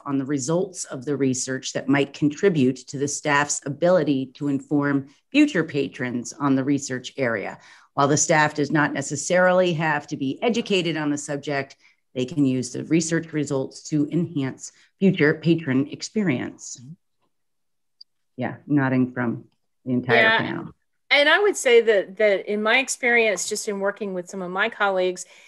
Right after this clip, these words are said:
Speaker 2: they want that feedback. They are interested in knowing how you're using the collection and what you found that they didn't capture that, that maybe they need to know about and incorporate in future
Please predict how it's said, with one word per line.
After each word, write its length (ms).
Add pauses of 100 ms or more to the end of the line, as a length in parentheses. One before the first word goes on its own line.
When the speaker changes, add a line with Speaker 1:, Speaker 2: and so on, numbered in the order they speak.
(160)
Speaker 2:
they 220
want 460
that 180
feedback. 680
They 200
are 120
interested 560
in 100
knowing 280
how 260
you're 180
using 440
the 80
collection 680 (400)
and 340
what 300
you 140
found 500
that 160
they 140
didn't 420
capture 640
that, 260 (220)
that 160
maybe 280
they 220
need 240
to 120
know 260
about 420
and 120
incorporate 600
in 60
future 760